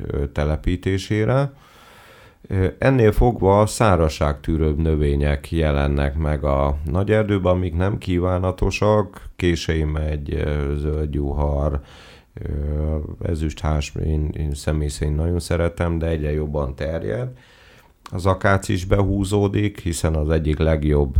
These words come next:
ö, társulás képessége van, és nagyon jó tűri a szárazságot. Tehát, ö, félő az, hogy az ökológiai viszonyok olyan irányban megváltoznak, hogy egyszerűen már a kocsányos tölgyet nem is lehet megtelepíteni,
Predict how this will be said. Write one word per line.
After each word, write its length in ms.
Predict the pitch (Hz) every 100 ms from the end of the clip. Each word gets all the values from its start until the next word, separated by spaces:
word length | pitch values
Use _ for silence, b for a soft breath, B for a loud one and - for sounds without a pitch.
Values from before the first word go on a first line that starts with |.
| -
ö, 480 | 80 76 76 73 69 69 -
társulás 640 | 87 85 80 82 80 76 -
képessége 920 | 76 73 76 73 - 73 71 71 71
van, 360 | 76 78 76
és 200 | 67 67
nagyon 200 | 80 73
jó 220 | 73 71
tűri 380 | 65 67 67 71
a 120 | 67
szárazságot. 1040 | 67 - 85 95 92 - 98 101 117 123 - B B B B B -
Tehát, 340 | 90 90 -
ö, 440 | 92 92 92 92 87 B B B
félő 520 | - - 117 98 85 87
az, 200 | 92 -
hogy 160 | 85
az 120 | 80
ökológiai 520 | 92 92 82 78 76 82
viszonyok 480 | 87 - 85 80
olyan 220 | 104 95 78
irányban 480 | 73 73 73 76
megváltoznak, 960 | 73 73 80 80 82 95 90 107 113 120
hogy 380 | - 87 87 -
egyszerűen 460 | 92 90 - 82 80
már 200 | 80 80
a 80 |
kocsányos 540 | 78 87 80 71 62 67
tölgyet 320 | 67 69 69
nem 120 | 73
is 140 | - -
lehet 260 | - 62
megtelepíteni, 1200 | 71 62 - - 80 - 90 90 - 101 120 127